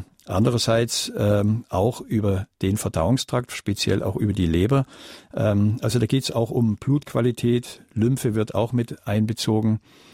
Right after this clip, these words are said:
Aber wie gesagt, Frau Mattis, das erfordert tatsächlich ein genaues Hinschauen, denn, äh, schulmedizinisch, äh, sind ja oft die Ursachen beziehungsweise auch diese therapeutischen, äh,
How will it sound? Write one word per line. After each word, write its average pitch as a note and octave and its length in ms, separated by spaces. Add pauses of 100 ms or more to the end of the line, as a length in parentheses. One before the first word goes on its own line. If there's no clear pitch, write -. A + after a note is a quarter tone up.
(220)
Aber A2 460
wie A#2+ 140
gesagt, A2+ 240
Frau G#2+ 100
Mattis, A2+ 440
das - 160
erfordert A#2 440
tatsächlich A2+ 560
ein G#2 100
genaues G#2 380
Hinschauen, C3 800
denn, G#2+ 220 (400)
äh, G2+ 240
schulmedizinisch, C3 1080
äh, G#2+ 260
sind B2+ 260
ja B2+ 120
oft - 180
die A2 80
Ursachen A#2 480
beziehungsweise A2+ 720
auch G2+ 140
diese G2 380 (480)
therapeutischen, A2 840 (360)
äh, F#2 320